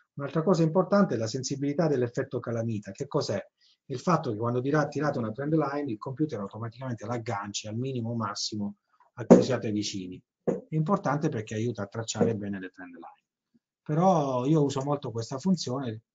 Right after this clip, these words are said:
ogni volta che traccio qualcosa, a volte voglio cambiare il colore, lo spessore o altro,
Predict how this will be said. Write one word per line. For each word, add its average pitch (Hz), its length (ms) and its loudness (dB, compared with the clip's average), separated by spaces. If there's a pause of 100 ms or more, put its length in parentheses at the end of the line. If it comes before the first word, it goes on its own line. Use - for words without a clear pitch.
ogni 143 180 0
volta 143 280 2
che 110 100 -4
traccio 127 340 -4
qualcosa, 151 540 -2
a 98 40 -4
volte 117 260 -6
voglio 110 200 -4
cambiare 113 320 -2
il 110 80 -4
colore, 123 380 -4
lo 90 120 -16
spessore 113 520 -6
o - 80 0
altro, 104 480 -6